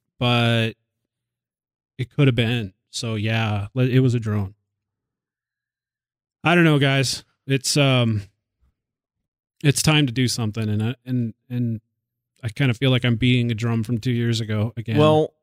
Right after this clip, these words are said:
Speaker 2: let, let's, let's try to look forward for, for the next few minutes here, Dan. What,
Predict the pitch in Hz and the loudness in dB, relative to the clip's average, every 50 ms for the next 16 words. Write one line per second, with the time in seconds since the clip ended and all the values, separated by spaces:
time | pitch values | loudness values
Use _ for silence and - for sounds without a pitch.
0 | _ - 151 160 185 - - 147 139 147 160 - - - - - 135 131 139 151 | _ -2 0 0 0 0 0 -2 0 0 0 -2 -4 -8 -8 -6 -4 -2 -2 -2
1 | - - - - - 151 147 143 135 127 123 117 113 110 123 120 _ _ - - | -2 -4 -10 -4 -2 0 0 2 2 2 2 0 2 0 0 -2 _ _ -4 0
2 | 123 117 110 107 101 90 82 - - - 104 98 95 87 - _ _ - - 104 | 2 2 2 2 0 -2 -4 -6 -6 -2 0 0 0 0 -2 _ _ -6 -6 -2
3 | 92 98 98 98 95 90 - - - - 113 101 95 92 92 87 82 - - - | 0 0 0 0 -2 -4 -4 -10 -8 -4 -2 -2 0 -2 -2 -4 -6 -10 -8 -6
4 | 98 95 90 85 87 95 95 95 92 90 87 95 107 127 143 151 - | -4 -4 -4 -2 -2 -2 -2 -2 -2 -4 -4 0 2 4 4 4 2